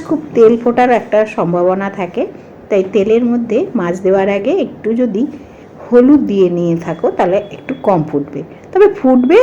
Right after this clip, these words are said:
অবশ্যই কম আর বেশি। এবারে আরেক চড়া ভা-, ভেজে নিলাম মাছগুলোকে হালকা করে, তারপরে দেখো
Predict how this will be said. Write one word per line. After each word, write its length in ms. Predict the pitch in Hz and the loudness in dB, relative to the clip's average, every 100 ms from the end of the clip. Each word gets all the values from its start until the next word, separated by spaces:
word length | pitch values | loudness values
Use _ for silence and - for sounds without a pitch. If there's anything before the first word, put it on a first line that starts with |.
| 453 | 6
অবশ্যই 440 | 247 247 - 240 339 - - - - | 4 2 0 2 2 0 -14 -20 -2
কম 200 | 233 220 285 | 2 4 4
আর 60 | 226 156 | 2 0
বেশি। 300 | 147 - 156 - - - - - - | -4 -8 -14 -14 -20 -20 -20 -10 -2
এবারে 200 | 247 247 220 | 0 2 2
আরেক 180 | 208 226 - - - | 2 0 -8 -20 -2
চড়া 220 | 254 240 233 | 2 2 2
ভা-, 180 | 196 170 | 0 0
ভেজে 240 | 196 190 208 | 0 2 0
নিলাম 240 | 220 269 480 523 - - - 190 | 0 -2 -2 -10 -16 -20 -8 -4
মাছগুলোকে 580 | 185 180 202 208 202 453 480 - - | -2 0 0 0 0 -2 -2 -8 -4
হালকা 300 | 180 175 185 185 | -4 -2 -4 -4
করে, 140 | 262 - - - - - | -6 -6 -16 -20 -20 -8
তারপরে 340 | 190 165 170 214 233 | -6 -6 -4 0 0
দেখো 220 | 170 285 | 0 -2